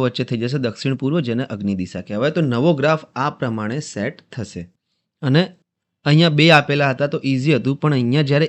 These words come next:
એક જ દિશાનું પરિવર્તન કર્યું કે ઉત્તરને આપણે દક્ષિણ પૂર્વ સમજવામાં આવી છે, તો ઉત્તર દિશાને દક્ષિણ પૂર્વ અહીંયા આપણે સમજી. બરાબર? તો હવે આપણને એ તો ખબર છે કે આ દિશા દક્ષિણ અને પૂર્વ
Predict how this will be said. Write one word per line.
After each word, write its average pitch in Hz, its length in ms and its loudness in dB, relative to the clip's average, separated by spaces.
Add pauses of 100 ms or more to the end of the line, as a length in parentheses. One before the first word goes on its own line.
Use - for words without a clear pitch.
(100)
એક 147 260 -2
જ 165 100 2
દિશાનું 147 360 0
પરિવર્તન 127 500 0
કર્યું 123 360 0 (440)
કે 147 160 -6
ઉત્તરને 160 500 2
આપણે 135 260 0
દક્ષિણ 147 420 0
પૂર્વ 131 260 -2 (520)
સમજવામાં 120 720 -2
આવી 104 240 -4
છે, 120 160 -4
તો 104 160 -10
ઉત્તર 170 300 -2
દિશાને 135 360 -4
દક્ષિણ 131 480 -4
પૂર્વ 113 220 -4
અહીંયા 120 380 -2
આપણે 123 240 -4
સમજી. 98 440 -2 (540)
બરાબર? 120 420 0 (440)
તો 160 60 -2
હવે 151 160 2
આપણને 147 340 0
એ 139 40 0
તો 151 120 0
ખબર 147 320 0
છે 123 120 -2
કે 117 120 -2 (200)
આ 131 120 2
દિશા 135 340 0
દક્ષિણ 139 360 -2
અને 131 120 0
પૂર્વ 135 300 -2